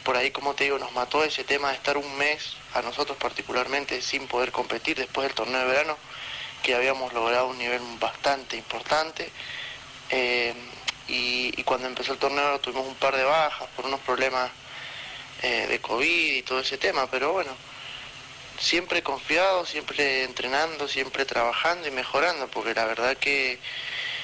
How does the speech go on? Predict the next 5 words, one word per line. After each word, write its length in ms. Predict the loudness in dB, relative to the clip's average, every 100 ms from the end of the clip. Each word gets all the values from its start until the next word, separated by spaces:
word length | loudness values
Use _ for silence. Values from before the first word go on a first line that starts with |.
| -8 -12 -6
que, 340 | -2 -2 -2 -4 -8 -12 -14 -14 -14 -12 -14 -14 -14 -6 -2
que 100 | 0
estábamos 560 | 4 4 4 0 0
bien, 460 | 2 4 4 2 0
hace 180 | 0